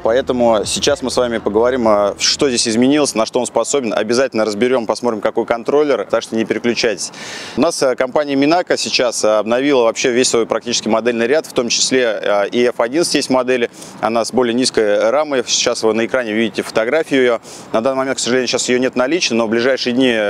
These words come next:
в ближайшие недели у нас будет, э, ее поставка, ожидаем. А, ставьте колокольчик, будет обзор и тест-драйв на него в том числе. Итак, давайте перейдем к этой модели.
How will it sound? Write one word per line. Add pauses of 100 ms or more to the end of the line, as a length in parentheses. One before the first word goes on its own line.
в
ближайшие
недели
у
нас
будет,
э,
ее (200)
поставка,
ожидаем. (360)
А,
ставьте
колокольчик,
будет
обзор
и
тест-драйв
на
него
в
том
числе. (800)
Итак,
давайте
перейдем
к
этой
модели.